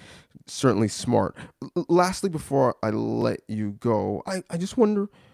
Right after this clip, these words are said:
two things. What are the expectations for this club? How would you define success for this team,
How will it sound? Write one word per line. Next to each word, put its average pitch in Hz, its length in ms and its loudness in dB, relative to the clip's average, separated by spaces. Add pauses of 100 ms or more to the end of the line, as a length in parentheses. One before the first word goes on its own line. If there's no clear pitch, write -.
(680)
two - 180 -2
things. 104 380 -2
What 131 480 2 (160)
are 160 260 4
the 156 160 2
expectations 135 800 -4
for - 160 -8
this 95 240 -4
club? 98 260 -4 (320)
How 165 220 0
would 233 160 2
you 220 100 -2
define 143 560 -2
success - 720 -6
for 117 240 -8
this 110 300 -6
team, 104 400 -8